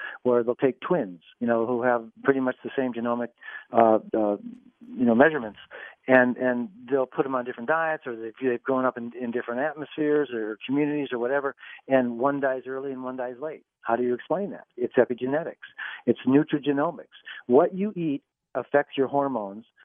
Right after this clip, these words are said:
What, that's called dietary endocrinology. What you eat affects your gene switches. Uh, that's called nutrigenomics or epigenetics.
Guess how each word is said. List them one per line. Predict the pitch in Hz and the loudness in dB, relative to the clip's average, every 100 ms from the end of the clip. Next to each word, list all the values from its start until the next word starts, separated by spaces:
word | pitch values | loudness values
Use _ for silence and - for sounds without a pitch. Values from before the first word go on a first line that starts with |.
| _ | _
What, | 139 - | 4 4
that's | 139 127 - | 0 -2 2
called | 147 131 | 2 2
dietary | 127 127 139 139 131 | 0 -2 -2 0 0
endocrinology. | 123 131 135 120 104 - 98 104 - - | 0 0 0 0 -2 -4 -8 -8 -14 0
What | 113 151 175 | 8 8 8
you | 170 | -4
eat | 143 139 - _ _ | -4 -6 -6 _ _
affects | 120 - 135 - | -6 2 2 2
your | 135 | -6
gene | 123 185 214 - | 0 2 2 2
switches. | 127 - - - - _ - - _ | -4 -4 -8 -10 -14 _ -20 -20 _
Uh, | 123 120 | 10 10
that's | 120 131 - | 8 2 2
called | 131 127 | 2 2
nutrigenomics | 135 151 160 156 156 175 170 - - | -2 0 0 2 0 0 -4 -10 -12
or | - 127 123 120 | 2 4 6 4
epigenetics. | 113 127 147 135 87 | 0 0 0 0 -4